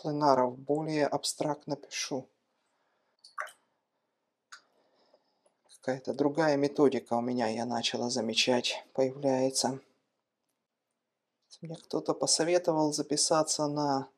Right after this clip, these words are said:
курсы американского художника. Его зовут Скотт Кристенсен по пленару.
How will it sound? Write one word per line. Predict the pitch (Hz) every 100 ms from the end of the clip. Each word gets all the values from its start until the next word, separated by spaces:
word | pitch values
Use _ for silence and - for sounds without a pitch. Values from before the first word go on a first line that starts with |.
| _ _ _ _ _
курсы | - 208 185 - 165
американского | 151 151 147 - 165 156 - 143 131
художника. | - 135 196 220 220 170 147
Его | 143 147
зовут | 147 139 -
Скотт | - - - - 160 156 -
Кристенсен | - 156 156 - - - - - - - _ _ _ _ _ _ _ _ _ -
по | 131
пленару. | - 139 139 127 117 120